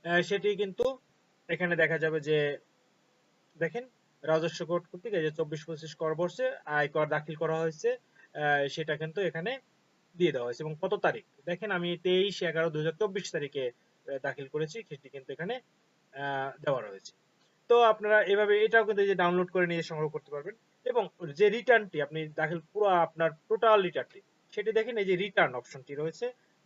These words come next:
বা-, বাম পাশ থেকে রিটার্ন অপশনে ক্লিক করেন, একটু লোড নিতে হবে।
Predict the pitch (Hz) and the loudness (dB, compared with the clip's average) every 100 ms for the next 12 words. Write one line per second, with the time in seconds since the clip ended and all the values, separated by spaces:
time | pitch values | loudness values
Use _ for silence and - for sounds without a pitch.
0 | - 147 151 147 151 151 160 151 214 226 | -12 -6 -2 -2 0 -2 -4 -6 -4 -4
1 | 196 196 196 190 202 196 208 196 226 262 | -2 -2 -4 -6 -12 -10 -10 -6 -4 -4
2 | _ _ - 233 _ - 202 190 185 180 | _ _ -12 -12 _ -2 -2 0 -2 -2
3 | 165 170 170 170 | -2 -4 -6 -6